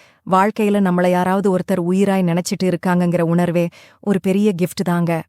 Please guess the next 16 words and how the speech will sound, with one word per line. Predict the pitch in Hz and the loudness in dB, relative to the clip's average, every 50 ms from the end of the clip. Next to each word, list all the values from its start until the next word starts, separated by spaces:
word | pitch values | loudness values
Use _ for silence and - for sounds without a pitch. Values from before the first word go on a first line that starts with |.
| _ _ _ _ _ _ _ | _ _ _ _ _ _ _
இந்த | - 240 240 240 220 | 2 2 4 4 4
உலகத்துல | 208 220 262 262 285 254 - 208 185 180 175 175 175 | 2 2 2 2 0 0 0 0 0 0 0 0 0
எவ்வளவோ | 175 185 165 202 214 208 214 247 240 | 0 0 2 0 0 0 0 -2 -2
கோடி | - - 214 208 208 | -2 -2 0 0 2
மக்கள் | 196 185 180 - - 208 185 | 2 0 0 -2 -2 -2 0
இருந்தாலும், | 180 175 175 175 175 175 170 170 170 175 170 160 156 160 - - - - _ _ | 0 0 0 0 0 0 -2 -2 -2 -2 -2 -2 -4 -6 -10 -16 -20 -20 _ _
ஒருத்தரோட | - 214 220 - - 208 202 196 190 | 0 0 0 0 0 0 0 0 0
இதயம் | 180 175 180 175 214 220 214 202 190 | 0 0 0 2 2 2 2 2 0
நமக்காக | 175 170 175 170 - 185 180 185 185 - | 0 0 -2 -2 -4 -4 -4 -4 -6 -4
துடிக்குது, | - 180 165 190 - - 185 160 170 170 170 175 - - - - _ | -4 -2 -2 -2 -4 -4 -2 -2 0 -2 -2 -6 -10 -16 -20 -20 _
ஒருத்தரோட | - 208 220 226 - 240 220 220 208 208 | -4 -2 -2 -2 -2 -2 0 0 2 2
நினைவுகள்ல | 190 185 196 226 247 226 226 190 202 185 185 180 | 2 2 2 2 2 2 2 2 2 2 2 0
நாம | 170 170 175 180 180 | 0 0 0 0 0
மட்டும்தான் | 175 175 170 - 196 196 196 196 190 | 0 -2 -2 -2 -2 0 0 0 0
இருக்கோம்னு | 175 180 185 180 - 196 185 185 180 175 | 0 0 -2 -2 -2 -2 0 0 0 0
நினைக்கும்போது | 170 165 180 170 - 196 185 165 175 170 165 175 170 160 | 0 0 -2 -2 -2 -2 -2 0 0 0 0 0 -2 -2